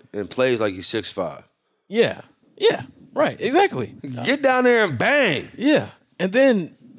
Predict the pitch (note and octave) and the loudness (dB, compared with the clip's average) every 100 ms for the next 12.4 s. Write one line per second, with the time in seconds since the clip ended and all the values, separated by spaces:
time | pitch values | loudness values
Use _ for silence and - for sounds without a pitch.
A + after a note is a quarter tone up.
0 | C#3 - D3+ E3 A#3 E3 - C3 B2+ C#3 | -6 -2 -2 -2 0 0 0 -2 -2 -2
1 | C#3 C3+ C3 A2 G#2 - A2 A#2+ A#2 D3 | 0 0 -2 -4 -12 -12 -4 -4 -2 -2
2 | B3 F4+ A#2 - A2+ - A2+ G#2+ G#2+ - | 2 2 0 -4 -2 0 0 -4 -8 -16
3 | _ _ _ D3 A#2 A2+ - A2+ A2+ D#3+ | _ _ _ -8 -6 -2 -2 -2 -4 -6
4 | - _ _ _ _ _ _ - E3 D#3+ | -10 _ _ _ _ _ _ -2 0 2
5 | C#3 B2+ G2 F#2+ B2 D3+ G3+ C#3+ A#2 A#2+ | 0 -2 -10 -8 -2 -2 -2 -10 -10 -4
6 | E3 - - D3 B2+ B3 - G2 F#2+ E2+ | -4 -4 -6 -4 -2 0 -2 -4 -8 -4
7 | F#2+ - F#2+ E2+ G#2+ G#2 G#2+ G2+ - G2+ | -4 -2 -4 -2 -2 -2 -2 -8 -8 -6
8 | G2 F2 F#2+ F#2 D#2 - _ _ - - | -6 -8 -12 -10 -12 -18 _ _ -20 -16
9 | E2+ E2 F3 F3 G#2 D2+ - B2+ D3 D3 | -14 -4 -2 -2 -4 -10 -8 -4 -2 -2
10 | C3 E3 A3 D3 C3+ B2+ B2 B2 A#2+ - | -2 0 0 -2 -4 -4 -4 -2 -2 -2
11 | B2+ A#2 A#2 A2 - A2+ - B2+ G#2+ - | -4 -2 0 0 -4 -8 -6 -8 -12 -8
12 | A2+ G#2 - | -6 -2 -2